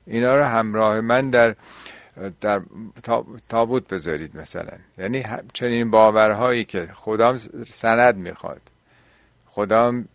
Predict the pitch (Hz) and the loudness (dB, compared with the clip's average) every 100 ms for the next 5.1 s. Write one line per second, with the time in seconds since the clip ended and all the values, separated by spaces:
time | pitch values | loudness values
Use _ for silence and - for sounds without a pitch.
0 | - 113 107 104 117 113 - 90 82 - | -14 0 2 4 4 4 2 -10 -16 -16
1 | 85 _ _ _ _ - 123 143 123 131 | -20 _ _ _ _ -4 -4 0 0 4
2 | 147 151 139 139 147 131 143 131 107 95 | 4 2 4 4 4 6 6 6 2 0
3 | 85 82 82 85 85 - - 214 _ _ | 0 -6 -10 -10 -10 -12 -20 -20 _ _
4 | 117 123 - 123 - - - 120 110 - | -4 -4 -6 -12 -14 -12 -2 0 0 -4
5 | 107 | -4